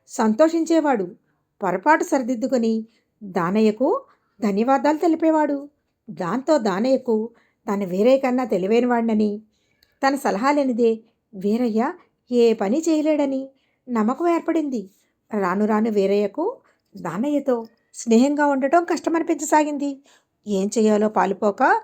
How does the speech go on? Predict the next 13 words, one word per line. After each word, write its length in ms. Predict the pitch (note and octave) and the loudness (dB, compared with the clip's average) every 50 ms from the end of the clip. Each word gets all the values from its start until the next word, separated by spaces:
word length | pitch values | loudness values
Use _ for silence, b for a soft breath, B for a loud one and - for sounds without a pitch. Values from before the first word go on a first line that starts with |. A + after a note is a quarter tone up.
| b b b b b b _ - - | b b b b b b _ -6 -4
గ్రామ 260 | G3+ E3+ E3 G3+ A#3+ | -2 0 0 0 0
పెద్దని 300 | A3 C4 B3 A#3+ D#4 E4 | 0 0 0 0 -2 0
సలహా 280 | - E4+ D4+ D4+ D#4 D4+ | 0 0 0 2 2 2
అడిగాడు. 480 | D4+ D4+ C4+ D4 C#4+ C#4 B3 E3+ - - _ _ _ _ _ _ _ _ _ G3+ | 2 2 4 2 4 4 2 0 -2 -8 _ _ _ _ _ _ _ _ _ -2
గ్రామ 260 | F3 E3+ F3 G3+ A#3+ | 0 0 0 0 0
పెద్ద 260 | A#3+ A#3 G#3+ G3 A3+ | 0 -2 -2 0 0
మర్నాడు 600 | G#3+ F#3+ E3+ D#3+ G3 A#3 A3+ G#3+ A3+ D4+ G4+ A4+ B B B B B B B B B F#3+ | 0 0 -2 -2 0 0 0 0 0 -2 -4 -6 B B B B B B B B B -4
దానయ్యను 680 | F3+ F3 F#3+ B3+ D#4 D#4+ D#4 C#4+ B3+ A3+ A#3 A#3 A3 - _ _ _ _ _ B3+ | -2 0 0 2 2 0 0 0 0 -2 -4 -6 -12 -18 _ _ _ _ _ -2
తన 100 | A#3+ A#3+ | -2 0
దగ్గరికి 360 | G#3 F#3+ F3 - G#3+ A#3+ A#3 B3+ | 0 0 0 2 0 0 2 2
రమ్మని 280 | A#3 G#3+ A3+ C#4+ F4+ | 0 0 0 0 0
కబురు 260 | F4+ F#4 F4 E4 E4+ | 2 2 4 4 2
పంపాడు. 580 | E4 E4 E4 D#4 C#4 D#4 D4 C#4 A#3+ F#3 F3 | 2 0 -2 2 4 4 4 4 2 0 -2